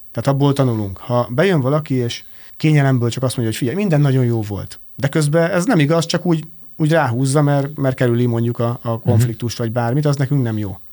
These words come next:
Speaker 2: Mhm.
Speaker 1: És ezt nagyon sok, ö, olyan vendégünk van, akivel ezt már meg tudjuk beszélni. Tehát ha valami nem volt jó, akkor, akkor is megemlíti, hogyha amúgy nem említené meg,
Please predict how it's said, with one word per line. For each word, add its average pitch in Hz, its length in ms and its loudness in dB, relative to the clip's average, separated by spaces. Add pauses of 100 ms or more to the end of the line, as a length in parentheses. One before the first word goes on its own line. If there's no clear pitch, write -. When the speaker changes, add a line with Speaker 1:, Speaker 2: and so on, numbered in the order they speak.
(100)
Speaker 2:
Mhm. 113 220 2 (600)
Speaker 1:
És - 140 -4
ezt 151 120 -2
nagyon 143 220 2
sok, - 340 -4
ö, 120 560 -4 (100)
olyan 117 280 -2
vendégünk 113 480 -2
van, 120 100 -4
akivel 117 300 -4
ezt 113 160 -6
már 113 240 -6 (880)
meg 107 160 -4
tudjuk 110 260 -4
beszélni. 95 340 -6
Tehát 107 180 -6
ha 151 40 -4
valami 135 180 2
nem 135 260 0
volt 107 320 -6
jó, 180 260 -2 (400)
akkor, 220 240 -4
akkor 151 200 -2
is 127 120 -2
megemlíti, 143 460 2
hogyha 143 200 0
amúgy 147 180 2
nem 170 120 2
említené 123 420 0
meg, 139 320 -2